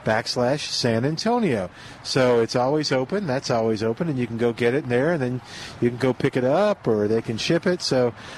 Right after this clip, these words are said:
lots of options over there at Wild Birds Unlimited, and lots of options and gifts, too. They open today at noon and go till four, but normally they're open from ten to six. So go by and visit with them and, uh, help them to create something that'll, uh, bring nature to your yard.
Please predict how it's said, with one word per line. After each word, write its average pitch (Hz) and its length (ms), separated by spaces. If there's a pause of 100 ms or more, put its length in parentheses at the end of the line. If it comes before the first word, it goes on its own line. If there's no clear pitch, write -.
(120)
lots 226 220
of 233 100
options 175 480
over 113 120
there 117 140
at 139 80
Wild 120 260
Birds 123 280
Unlimited, 123 480
and 120 100
lots 156 220
of 151 100
options 156 400
and 127 100
gifts, 139 280
too. 143 240
They 117 120
open 143 220
today 160 240
at 151 100
noon 139 380
and 156 80
go 123 140
till 156 100
four, 135 460 (420)
but 113 120
normally 139 340
they're 127 160
open 131 180
from 156 180
ten 127 260
to 139 100
six. - 300
So 120 140
go 190 200
by 214 180
and 196 80
visit 165 280
with 139 160
them 143 180 (360)
and, 113 280
uh, 110 80
help 127 240
them 123 320
to 117 180
create 127 400
something 123 480
that'll, 110 320
uh, 107 80
bring 117 240
nature 117 300
to - 120
your 117 140
yard. 104 380